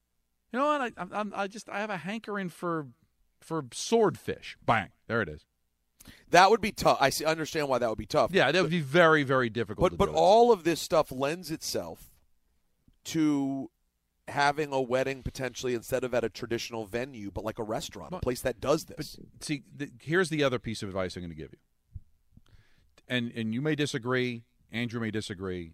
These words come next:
Speaker 1: Anthony and everybody else. The one thing that I believe you take home that you remember about any wedding, more than the music,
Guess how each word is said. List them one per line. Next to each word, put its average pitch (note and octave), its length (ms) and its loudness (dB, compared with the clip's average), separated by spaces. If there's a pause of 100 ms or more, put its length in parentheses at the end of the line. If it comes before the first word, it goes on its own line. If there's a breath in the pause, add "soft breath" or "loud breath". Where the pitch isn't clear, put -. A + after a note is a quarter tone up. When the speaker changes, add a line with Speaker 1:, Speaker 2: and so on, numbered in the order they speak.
Speaker 1:
Anthony F#2 420 -12
and F2 100 -14
everybody D#2+ 240 -16
else. - 80 -20 (760)
The B2 100 -2
one C#3 480 0
thing D3 300 -2
that A#2+ 200 -4
I C#3 200 0
believe B2 460 -4
you D3+ 420 -4 (120)
take D#3+ 340 -2
home G2+ 520 -4 (180)
that B2 140 -2
you E3 220 0
remember D3+ 520 2
about A#2+ 320 0
any D3 240 0
wedding, A#2+ 360 -2
more B2+ 240 4
than A2 160 -6
the G2 60 -6
music, F#3+ 760 2